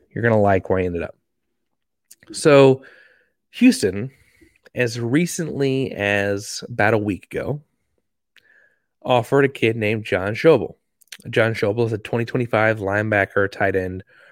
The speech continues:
from Columbus, Texas. Uh, he's a very good linebacker slash tight end. He's probably gonna, you know, come in as an A T H type guy, but in that vein, and I'm not sure, frankly, if he's an offensive guy or a defensive guy. Looks like he could potentially develop into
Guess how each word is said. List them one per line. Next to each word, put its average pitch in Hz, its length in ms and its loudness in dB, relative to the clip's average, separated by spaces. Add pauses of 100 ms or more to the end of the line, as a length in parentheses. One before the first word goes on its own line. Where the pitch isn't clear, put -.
from 113 220 0
Columbus, 104 560 -2
Texas. - 600 -14 (460)
Uh, 95 160 -4
he's 135 180 -2
a 156 40 2
very 185 180 2
good 180 320 6
linebacker 92 440 -6
slash 73 240 -10
tight - 200 -6
end. 107 280 -10
He's 104 320 -8 (460)
probably 127 720 4
gonna, 113 320 0 (240)
you - 100 -18
know, 92 140 -16 (100)
come 120 160 -4
in 107 80 -2
as 104 120 0
an 104 120 -8
A 107 180 -4
T 110 280 -2
H 117 240 0
type 110 280 -2
guy, 104 220 2
but 107 140 0
in 104 140 0
that 107 220 0
vein, 101 420 -2
and 98 120 -2
I'm 104 80 0
not 127 140 0
sure, 107 220 -4
frankly, 110 260 -2
if 120 60 0
he's 117 80 -4
an 98 40 -2
offensive 131 320 0
guy 135 100 0
or 151 140 0
a 147 60 -2
defensive 110 380 -2
guy. 98 260 0 (320)
Looks 139 140 -2
like 135 100 2
he 139 100 -4
could 117 220 0 (320)
potentially 127 840 0
develop 110 460 0
into 117 360 -6